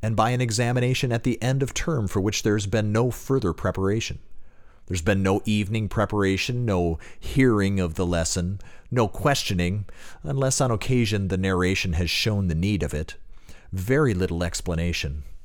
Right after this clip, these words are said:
There is great economy of time and a vast amount of ground is covered.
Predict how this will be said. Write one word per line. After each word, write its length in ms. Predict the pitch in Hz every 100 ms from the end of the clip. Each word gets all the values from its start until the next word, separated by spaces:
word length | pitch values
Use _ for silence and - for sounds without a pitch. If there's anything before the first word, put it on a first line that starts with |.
| - - - - - -
There 160 | - 98
is 140 | 95
great 360 | 87 92 107 127
economy 560 | 117 - 120 120 107
of 120 | 101 -
time 400 | - 120 107 85
and 80 |
a 40 | 80
vast 520 | 82 101 110 117 -
amount 320 | 98 98 90
of 100 | 82
ground 320 | 82 90 80
is 80 | 69
covered. 400 | - 71 69 65